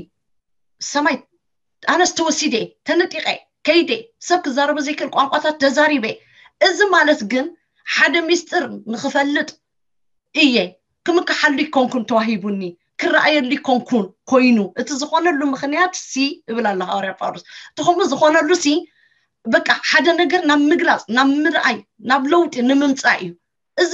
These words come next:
ድማ ኣነ ክንዲ ኩልኩም ባርያ ክኸውን እፈቱ፣ ባርያ እየ፣ ካባኻትኩም ንላዕሊ ይኮንኩን። ሃዋርያ ይኮንካ ንዝብሉኒ ሃዋርያነቱ ገሊፁ። ካብታ ዝተገርም ነገር ሃዋርያ ጳውሎስ፣ እ፣ ምህሮታቱ ዝፈትዎ ደስ ዘብለኒ እንታይ እዩ?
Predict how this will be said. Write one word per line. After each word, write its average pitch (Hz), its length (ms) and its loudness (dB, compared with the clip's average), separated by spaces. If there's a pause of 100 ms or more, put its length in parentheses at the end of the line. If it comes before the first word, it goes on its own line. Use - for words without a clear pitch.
ድማ 302 240 0 (600)
ኣነ 233 220 2
ክንዲ 240 260 -4
ኩልኩም 226 400 -4
ባርያ 202 300 0
ክኸውን 196 480 -4 (280)
እፈቱ፣ 220 380 -2 (200)
ባርያ 202 320 0
እየ፣ 160 160 -8 (420)
ካባኻትኩም 220 480 0
ንላዕሊ 190 320 -2
ይኮንኩን። 175 480 -6 (220)
ሃዋርያ 269 300 6
ይኮንካ 277 360 -2
ንዝብሉኒ 254 480 -2
ሃዋርያነቱ 220 640 2
ገሊፁ። 196 340 -6 (880)
ካብታ - 280 -4
ዝተገርም 349 500 -2
ነገር 202 260 -2
ሃዋርያ 180 280 -2
ጳውሎስ፣ 180 340 -6 (680)
እ፣ - 80 -6 (460)
ምህሮታቱ 220 600 0
ዝፈትዎ 180 460 -8 (220)
ደስ 233 260 -2
ዘብለኒ 185 440 -4
እንታይ 220 260 -4
እዩ? 277 60 -14